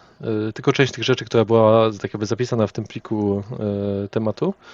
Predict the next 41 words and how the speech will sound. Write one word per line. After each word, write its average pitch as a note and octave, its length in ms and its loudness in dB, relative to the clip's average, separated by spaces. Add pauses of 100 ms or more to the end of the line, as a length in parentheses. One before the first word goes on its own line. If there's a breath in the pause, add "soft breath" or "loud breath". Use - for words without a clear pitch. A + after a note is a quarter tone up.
(480 loud breath)
no - 80 -2
a - 20 2
wszystko - 280 0
reszta, A#2 220 2
czyli A2+ 240 -2
te G#2+ 120 -2
ikonki A2+ 380 -2
i - 20 -2
tak G2+ 140 -2
dalej, G#2+ 200 2
no G#2+ 60 -4
to G2+ 60 -10
zostają G2+ 460 -4
tak G2+ 180 -6
jak, - 400 -8
tak - 160 -10
jak G#2+ 80 -2
były, G#2+ 180 0
ponieważ G#2 540 -4 (560 loud breath)
on A2 160 -2
nie G#2 60 2
może G#2 180 0
go G2+ 100 0
załadować, G2 560 0
y, G2+ 240 -4
do F#2 100 -6
końca. F#2 340 -10 (1040 loud breath)
Mm, G2+ 500 -4 (140)
jak - 100 -16
chcecie - 220 -14
taką B2 220 -12 (280)
podróż A2+ 340 -2
właśnie A2+ 300 -8
w G#2+ 40 -8
nostalgię, A2 680 -4 (420 loud breath)
to G#2+ 280 -8 (1300 soft breath)
ja B2 160 -12
kojarzę, B2 400 -4
że G#2+ 60 -10
chyba B2 200 -6
miałem A#2 320 -2